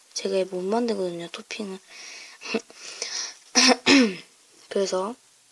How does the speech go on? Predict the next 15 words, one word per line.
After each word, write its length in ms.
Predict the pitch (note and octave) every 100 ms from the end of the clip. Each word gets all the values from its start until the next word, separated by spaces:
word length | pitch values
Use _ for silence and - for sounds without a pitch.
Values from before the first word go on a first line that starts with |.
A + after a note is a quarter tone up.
| _ _ _
이렇게 640 | - F#3 F3 _ - F#3+ F#3
만들어 300 | F3 E3+ E3
보겠습니다. 520 | E3 - F3+ F3 F3+
그 140 | -
다음 160 | F#3+ F3
마지막으로 680 | F3+ - F#3 F3 A3 C4 B3+
그릇에 400 | - G3+ G3 G3
담을 260 | - F3 F3
건데요. 540 | E3+ D#3+ F#3 A3 A3+ _ _ _ _ _ _ _ _ _
네, 100 | A3
이렇게 600 | F#3+ G3 - G3+ A3+ C#4+ - _ _ _
완성이 480 | G3+ G3+ G3+ A3 G#3+
되었습니다. 680 | F#3+ - G3 F3 - G#3 - _ - _ _ _ _ - - _ - - - - - - - - - - - - - - - - - - - - - - - - - - - _ -
네, 80 |
이렇게 760 | G3+ G3 - - G#3 A3+ G#3+